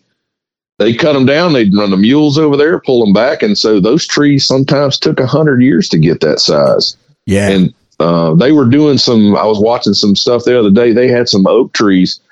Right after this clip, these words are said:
Speaker 1: that they said must have been two or three hundred years old when they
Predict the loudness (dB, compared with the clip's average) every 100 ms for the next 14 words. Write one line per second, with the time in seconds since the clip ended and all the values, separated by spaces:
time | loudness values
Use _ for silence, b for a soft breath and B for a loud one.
0 | b _ _ -4 -2 -2 0 2 2 0
1 | 0 0 2 0 -4 _ -2 0 0 0
2 | 0 0 0 0 2 2 2 2 2 0
3 | 0 -2 0 -2